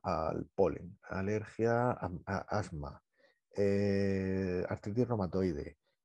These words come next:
mm, inflamación articular, eh, migraña, porque incluso me llegaron a, a decir mi anterior médico que yo lo que tenía era un tumor cerebral y que me iba pa'lante.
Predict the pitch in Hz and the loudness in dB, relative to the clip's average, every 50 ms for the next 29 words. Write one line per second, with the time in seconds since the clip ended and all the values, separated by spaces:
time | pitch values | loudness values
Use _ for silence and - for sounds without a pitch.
0 | _ _ - - 107 107 107 104 104 104 104 104 98 92 - 113 104 98 107 95 | _ _ -8 -4 -2 -2 0 0 0 0 0 -2 -2 -2 -2 -2 0 2 2 2
1 | 98 - - 110 113 - - 123 107 101 90 92 95 92 87 - _ _ _ _ | 0 0 0 0 0 0 0 0 2 2 4 4 2 2 0 -2 _ _ _ _
2 | _ _ _ _ _ - - - 104 98 98 95 95 95 90 98 98 92 92 101 | _ _ _ _ _ -8 -2 0 0 2 2 2 0 0 0 0 -2 0 0 2
3 | 104 104 98 95 85 73 73 80 85 - _ _ _ _ _ _ _ _ _ _ | 0 0 0 -2 -4 -4 -6 -8 -10 -12 _ _ _ _ _ _ _ _ _ _
4 | _ - 104 - 104 98 - - 95 - 98 87 90 90 90 101 107 107 110 110 | _ -4 -2 0 0 0 0 0 0 0 0 2 2 2 2 2 2 4 4 4
5 | 113 - - 110 107 101 98 101 - - 117 123 135 135 113 101 101 95 92 90 | 4 2 2 0 0 0 0 -2 0 0 0 2 2 2 2 2 2 2 2 2
6 | 87 85 - 90 - 101 101 101 101 104 107 110 127 117 110 95 90 95 95 95 | 0 0 0 0 2 2 2 2 2 2 2 2 2 2 2 2 2 2 2 2
7 | 101 87 95 92 107 104 104 107 101 - 90 98 98 - - 101 104 101 95 101 | 2 0 0 0 0 0 0 -2 -2 -2 -2 -2 -2 0 2 2 4 4 4 4
8 | 113 135 131 117 92 85 85 80 82 87 90 85 78 80 90 107 110 92 - - | 4 4 6 6 6 4 4 2 2 0 0 2 2 2 0 0 -2 -4 -8 -12